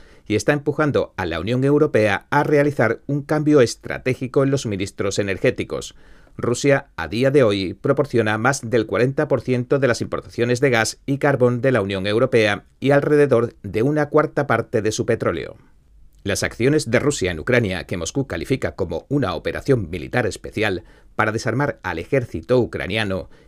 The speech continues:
y expulsar del poder a personas que considera nacionalistas peligrosos, ya han provocado que la Unión Europea se comprometa a reducir el consumo de gas ruso en dos tercios este año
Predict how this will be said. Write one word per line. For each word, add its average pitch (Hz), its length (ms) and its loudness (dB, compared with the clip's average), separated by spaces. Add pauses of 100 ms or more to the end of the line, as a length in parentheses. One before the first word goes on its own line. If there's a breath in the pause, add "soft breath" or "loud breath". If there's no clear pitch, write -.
(160 soft breath)
y 139 80 2
expulsar 135 680 0
del 107 200 0
poder 127 280 0
a - 80 0
personas 127 400 -2
que 107 120 -4
considera 98 600 -2
nacionalistas 85 760 -4
peligrosos, 120 600 0 (280 soft breath)
ya 180 140 6
han 165 80 2
provocado 156 540 4
que 101 120 2
la 85 100 -2
Unión 101 220 -4
Europea 123 520 4
se - 180 -2
comprometa 127 600 2
a 156 40 2
reducir 127 420 0
el 127 100 2
consumo 143 480 -4
de 147 80 4
gas 117 260 0
ruso 127 460 0
en 120 100 2
dos 117 240 -2
tercios 107 440 0
este 127 240 2
año 98 280 0